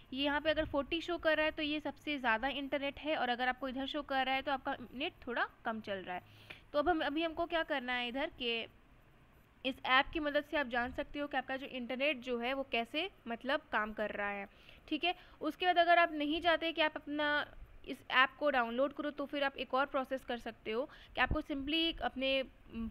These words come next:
फ़ोन में चले जाना है, जहाँ से आप कॉल करते हो, कॉलर पैड पे आ जाना है। उसके बाद आपको एक नंबर डायल करना है, जिससे कि आप जान सकते हो कि आपका इंटरनेट स्पीड कितना चल रहा है। तो वो नंबर है स्टार हैश स्टार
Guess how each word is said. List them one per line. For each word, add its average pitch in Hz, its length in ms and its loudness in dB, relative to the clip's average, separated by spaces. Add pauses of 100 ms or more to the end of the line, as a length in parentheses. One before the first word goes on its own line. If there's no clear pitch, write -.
फ़ोन 269 180 2
में 294 140 -2
चले 254 220 -4
जाना 233 240 -2
है, 247 120 -2
जहाँ 240 180 -2
से 247 140 -4
आप 240 140 -4
कॉल 226 240 0
करते 233 240 -6
हो, 233 60 -4
कॉलर 233 260 0
पैड 240 260 0
पे 240 60 -6
आ 220 100 -2
जाना 202 260 -6
है। 247 160 -6 (300)
उसके 302 200 -4
बाद 349 120 8
आपको 330 220 4
एक 320 120 -2
नंबर 269 360 4
डायल 254 240 4
करना 226 260 -2
है, 262 80 -2
जिससे 254 260 -6
कि 277 140 -2
आप 262 120 2
जान 233 240 -4
सकते 247 280 -8
हो 262 60 0
कि 277 80 -2
आपका - 200 -4
इंटरनेट 247 420 -4
स्पीड 254 300 -8
कितना 214 320 -8
चल 208 200 -6
रहा 202 160 -4
है। - 80 -8 (300)
तो 285 60 -4
वो 294 140 4
नंबर 294 360 4
है 339 160 4
स्टार 247 600 4 (180)
हैश 240 520 4 (840)
स्टार 247 640 4